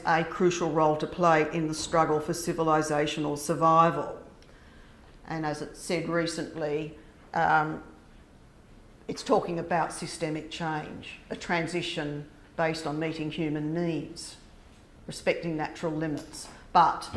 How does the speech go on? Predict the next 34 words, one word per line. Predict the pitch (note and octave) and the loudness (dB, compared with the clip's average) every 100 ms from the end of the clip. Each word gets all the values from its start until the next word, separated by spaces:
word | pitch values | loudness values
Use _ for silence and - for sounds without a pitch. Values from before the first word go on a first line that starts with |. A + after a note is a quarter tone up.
| - | -2
integrating | G#3 F3 D#3+ E3 E3 D#3+ D#3 | -2 -2 2 2 2 -2 0
workers' | D#3+ D#3+ D#3 - - - - - | 0 -2 -8 -10 -18 -20 -12 -2
focused | D3+ D3 D3 - | -2 -2 -12 -8
concerns | D3+ - E3 D#3 D3 C#3 - - - - - | -8 -6 -4 -2 -4 -6 -10 -14 -18 -18 -6
into | D#3 D#3 D#3 | -4 -2 -4
this | D3 C#3 | -4 -6
program | - D#3+ D#3 D3+ D3 | 2 2 4 2 0
for | - | -4
transformation. | - D3 - - D3+ D#3+ E3+ - - - - - - - - - | -2 -4 -4 -4 0 2 0 -2 -8 -12 -18 -18 -18 -18 -4 0
I'll | |
just | B3+ B3+ | 0 2
give | G#3+ | -2
you | F#3+ | 0
some | G3+ F3+ F#3 - - - | -2 -2 -4 -6 -12 -6
examples | F#3 F#3+ F3+ F3+ E3+ | -2 2 2 0 -4
of | D#3+ | 0
what's | F3+ - | 0 0
going | - E3 E3 | 0 0 2
on | E3 | 0
in | D#3+ | -2
particular | F3 - F3+ D#3+ | -6 -8 -4 -4
countries | D#3 A3 G#3+ - E3+ D#3 | -2 -2 -2 0 -2 0
in | C#3+ | -2
this | C#3+ - | -2 -2
network. | D3+ - D#3+ G3 - - - - - | -4 0 2 2 0 -12 -16 -12 0
In | G#3+ | 2
South | - A3+ A3 | 8 8 10
Africa, | A#3 B3 B3 F#3 F3 E3 D#3 F#4+ - - - - - - | 8 8 6 2 4 4 6 2 -4 -12 -16 -16 -4 6
there's | G#3 G3+ | 6 6
an | G#3 G#3 | 4 6
unfortunate | G#3+ G#3 G3 G3+ - G3+ F3 - - - | 6 2 0 0 0 2 2 2 -4 -4
lineup | G3+ F#3 F#3 F3+ E3+ F#3 | 8 10 10 10 8 8
of | |
a | F3 | 4